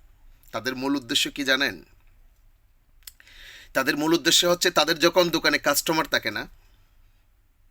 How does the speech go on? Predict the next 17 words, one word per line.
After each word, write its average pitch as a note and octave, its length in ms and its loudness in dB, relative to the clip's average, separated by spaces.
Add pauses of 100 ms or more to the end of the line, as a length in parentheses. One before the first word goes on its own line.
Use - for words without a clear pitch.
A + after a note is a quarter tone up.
(800)
তখন D3+ 240 -4
তারা D3+ 320 4
এই C#3+ 220 2
রকম B2+ 300 -4
কু-, A2+ 240 -14
কিছু C#3 300 -8
ভিডিও C3 340 0
দিয়ে B2 340 -2 (320)
মানুষকে B2 800 -4 (100)
ইনভাইট B2 480 -4
করে। - 240 -20 (3750)
তাদের C#3 240 -2
এখন E3 260 0
আগের C3+ 260 2
মতো C#3 220 -6
খাওয়া A#2+ 300 -4
নাই। G2 260 -12